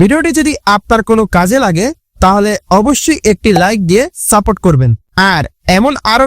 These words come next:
কাজের ভিডিও পেতে চ্যানেলটি সাবস্ক্রাইব করতে ভুলবেন না। প্রথমে আপনারা আমার টেলিগ্রামের এই চ্যানেলে চলে আসবেন। চ্যানেলের লিঙ্কটা আমি আমার ভিডিও ডেসক্রিপশন বক্সে দিয়ে দেবো, সেখান থেকে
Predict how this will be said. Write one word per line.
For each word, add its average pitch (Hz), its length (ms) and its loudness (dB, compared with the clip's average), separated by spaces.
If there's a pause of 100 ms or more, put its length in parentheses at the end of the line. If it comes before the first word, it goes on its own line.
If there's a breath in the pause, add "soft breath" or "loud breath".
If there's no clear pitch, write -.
কাজের 269 320 0
ভিডিও 285 240 0
পেতে 202 240 0 (320)
চ্যানেলটি 247 440 0
সাবস্ক্রাইব 202 440 0
করতে 170 220 0 (280)
ভুলবেন 165 380 2
না। 117 60 0 (420)
প্রথমে 269 320 2 (180)
আপনারা 226 300 0 (260)
আমার 196 160 2 (120)
টেলিগ্রামের 254 480 0 (200)
এই 254 100 2
চ্যানেলে 240 320 0
চলে 196 180 2
আসবেন। 131 240 0 (220)
চ্যানেলের 214 380 2
লিঙ্কটা 269 280 0 (180)
আমি 202 200 0
আমার 214 140 0 (100)
ভিডিও 190 220 0
ডেসক্রিপশন 185 320 0
বক্সে 247 240 -2
দিয়ে 247 160 0
দেবো, 269 160 0 (200)
সেখান 220 320 0
থেকে 233 140 0